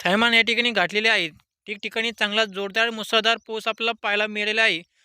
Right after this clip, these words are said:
तर काही भागामध्ये अजून फक्त रिमझिम पाऊस या ठिकाणी सुरू आहे. तर आता जे आहे,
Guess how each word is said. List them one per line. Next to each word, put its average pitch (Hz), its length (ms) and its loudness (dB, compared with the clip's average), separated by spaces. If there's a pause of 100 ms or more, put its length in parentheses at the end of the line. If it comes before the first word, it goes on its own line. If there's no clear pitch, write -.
(200)
तर 208 140 -6
काही 233 200 2
भागामध्ये 220 460 -2
अजून 220 340 0
फक्त - 200 -18
रिमझिम 226 400 -4
पाऊस 226 260 -2
या 214 60 6
ठिकाणी 220 260 0
सुरू 214 240 -2
आहे. 190 260 4 (640)
तर 208 60 0
आता 202 240 2
जे 240 100 2
आहे, 247 160 6